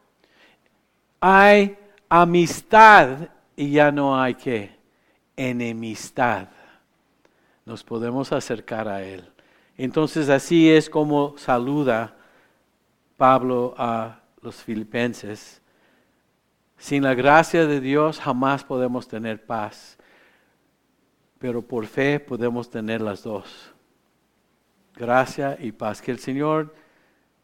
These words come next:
tenga misericordia con nosotros, hermanos. Vamos a ver, esta carta está muy buena.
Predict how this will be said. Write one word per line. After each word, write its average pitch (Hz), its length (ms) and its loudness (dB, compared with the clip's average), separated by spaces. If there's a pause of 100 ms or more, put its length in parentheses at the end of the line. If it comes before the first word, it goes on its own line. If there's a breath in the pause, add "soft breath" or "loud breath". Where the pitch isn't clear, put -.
tenga 143 280 -4
misericordia 123 720 -8
con 117 140 -12
nosotros, 104 540 -14
hermanos. 101 360 -12
Vamos 123 300 -8
a 131 100 0
ver, 117 260 -2
esta 127 240 -8
carta 131 320 -8
está 123 220 -8
muy 139 320 -6
buena. 113 420 -10